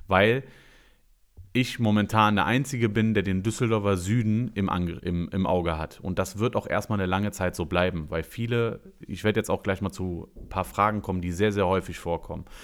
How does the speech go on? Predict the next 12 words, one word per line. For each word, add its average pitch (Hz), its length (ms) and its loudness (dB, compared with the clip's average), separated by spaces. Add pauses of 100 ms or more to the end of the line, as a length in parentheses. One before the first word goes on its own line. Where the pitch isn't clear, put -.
(220)
Eine 123 280 6
von 123 120 0
diesen 107 220 0
Fragen 95 400 2
ist, 95 280 -6 (800)
wann 107 280 2
komme 110 220 2
ich - 100 -4
endlich 95 260 -2
in 90 80 0
die 85 80 0
Stadt? - 460 0